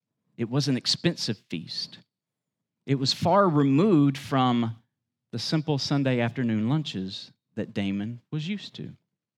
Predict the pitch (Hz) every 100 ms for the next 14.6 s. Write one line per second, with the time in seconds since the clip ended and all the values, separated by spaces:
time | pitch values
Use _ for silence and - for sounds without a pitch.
0 | _ _ _ _ _ _ _ _ _ _
1 | _ _ - - - 180 202 202 - 285
2 | 294 262 240 - 170 165 180 127 - 95
3 | 123 - _ _ _ _ _ - 233 226
4 | 160 127 110 110 104 107 151 107 160 143
5 | 156 165 - 143 - - 170 143 113 104
6 | - - - - 110 151 - _ _ _
7 | _ _ _ _ _ _ 175 175 156 214
8 | 196 175 202 156 165 185 190 175 - 202
9 | 175 147 147 170 156 151 139 147 190 151
10 | 107 127 135 135 127 151 147 - 156 123
11 | 113 - 170 127 131 135 117 123 135 87
12 | 117 123 131 113 123 139 143 123 139 120
13 | - - - _ 135 131 135 135 127 123
14 | 110 117 - - -